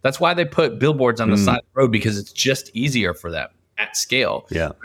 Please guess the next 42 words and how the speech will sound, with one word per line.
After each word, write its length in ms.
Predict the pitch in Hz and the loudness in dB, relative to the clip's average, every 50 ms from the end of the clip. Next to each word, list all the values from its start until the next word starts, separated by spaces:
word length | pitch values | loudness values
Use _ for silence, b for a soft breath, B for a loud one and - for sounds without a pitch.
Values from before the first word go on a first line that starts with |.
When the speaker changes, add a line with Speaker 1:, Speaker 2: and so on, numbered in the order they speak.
| - _ | -12 _
Speaker 1:
You 100 | - 131 | -2 -2
build 400 | 127 107 - - 131 156 190 190 | -2 -2 0 2 2 2 4 2
it 100 | 214 196 | 2 2
as 140 | 185 156 - | 2 0 -2
part 240 | - - - 147 156 | -4 -2 -2 0 0
of 80 | 151 131 | 2 2
your 100 | 120 110 | 0 0
culture 420 | - - - 131 147 143 - 117 107 | 0 0 0 0 0 2 2 2 2
as 120 | 101 92 | 2 0
a 60 | 98 | -2
restaurant 600 | 92 101 113 135 139 - - 95 90 82 62 - _ _ _ _ _ _ - | -2 0 0 0 -2 -6 -8 -8 -6 -6 -6 -8 _ _ _ _ _ _ -10
to 120 | - 113 | -6 -6
do 360 | 107 98 90 120 123 135 160 | -6 -4 0 2 4 4 4
local 420 | 160 143 131 131 135 135 - 143 135 | 4 4 4 4 4 4 2 -2 0
store 320 | - - - 135 131 127 | 0 0 2 2 2 2
marketing. 600 | 113 101 101 110 127 - - 180 190 196 202 202 b b b b b b b _ - | 2 2 0 0 0 0 -2 0 0 -2 -2 -6 b b b b b b b _ 0
When 140 | 107 120 143 | 0 2 2
you 80 | 151 | 2
get 340 | 139 - 98 113 160 165 - - | 0 0 0 2 0 0 0 0
to 100 | - 147 | -2 0
that 260 | 139 143 143 - - | 2 0 -2 -2 -4
size 340 | - - 135 131 127 113 101 | -2 0 0 2 2 0 0
or 140 | 101 101 98 - - - | 0 -2 -2 -4 -6 -8
f-, 200 | 107 98 - - | -8 -8 -8 -10
somewhat 400 | - - - 156 160 151 135 120 | -10 -4 -2 0 2 4 4 4
of 80 | 113 101 | 2 2
that 220 | 104 95 - - | 0 -2 -2 -2
size, 380 | - 110 107 117 135 139 131 - _ - | -2 -2 0 2 0 0 -2 -4 _ -8
it 140 | 123 - | -8 -2
will 120 | 117 117 113 | -2 -2 -2
be 320 | 104 - - 131 135 131 123 | -2 0 2 2 4 4 2
inherent. 400 | 113 98 107 101 92 80 71 - B B B B B - | 0 0 -2 -2 -2 -4 -6 -10 B B B B B -4
Replying 440 | 95 92 - - 107 107 107 107 101 | -4 -2 0 -2 0 0 2 0 0
to 60 | 95 | -2
reviews, 440 | 95 95 98 95 95 90 87 - - | -2 -4 -2 0 0 0 -2 -2 -2
managing 400 | 98 101 107 107 101 98 98 92 | 0 0 2 0 0 -2 -2 -2
listings, 520 | 92 95 92 - - - 90 87 80 - B B B B B B | 0 -2 -2 -2 -2 -4 -4 -4 -4 -8 B B B B B B
running 300 | 90 101 110 113 104 104 | 2 2 4 4 4 4
local 280 | 104 110 107 - 98 - | 4 4 2 2 0 0
ads 260 | 60 76 98 98 95 | 0 0 -2 -2 -2
on 120 | 98 95 87 | -4 -6 -6
Facebook, 520 | - - 92 87 - - - 85 85 85 | -4 -2 -2 -2 -2 -4 -6 -6 -6 -6